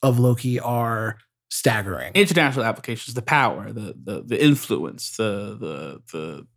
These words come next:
Speaker 2: I'm trying to meme, but
Speaker 1: Mm-hmm,
Speaker 2: I can't,
Speaker 1: mm-hmm.
Speaker 2: I can't do it right now.
Speaker 1: I wanna get one thing out of the way real quick.
Speaker 2: Okay.
Speaker 1: While the T V A being a black-run business joke is funny.
Speaker 2: It, hilarious. Top tier.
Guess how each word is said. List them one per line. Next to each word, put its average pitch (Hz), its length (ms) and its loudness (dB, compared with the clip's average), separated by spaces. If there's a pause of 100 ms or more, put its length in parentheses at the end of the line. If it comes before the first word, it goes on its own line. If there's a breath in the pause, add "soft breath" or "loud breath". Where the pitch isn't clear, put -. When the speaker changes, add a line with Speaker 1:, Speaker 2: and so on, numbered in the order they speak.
Speaker 2:
I'm 117 100 -4
trying 120 240 0
to 107 60 0
meme, 104 320 0
but 165 140 2
Speaker 1:
Mm-hmm, 139 180 2
Speaker 2:
I - 20 0
can't, 107 260 -4
Speaker 1:
mm-hmm. 131 260 4
Speaker 2:
I 123 40 -6
can't - 220 -10
do - 80 -8
it - 160 -6
right - 100 -10
now. 135 140 -12
Speaker 1:
I 214 100 8
wanna 359 200 6
get 214 180 4
one 160 200 4
thing 160 220 4
out 139 140 4
of 139 80 4
the 139 60 4
way 131 120 4
real 120 280 2
quick. - 440 -12
Speaker 2:
Okay. 123 280 -2 (1040)
Speaker 1:
While 170 260 8
the 165 100 4
T 214 300 2
V 220 180 6
A 190 140 8
being 170 260 4
a 151 80 4
black-run 143 520 2
business 143 640 2 (500)
joke 151 540 6
is 143 220 4
funny. 165 640 4
Speaker 2:
It, 139 300 0
hilarious. 120 500 4
Top 151 240 2
tier. 117 280 0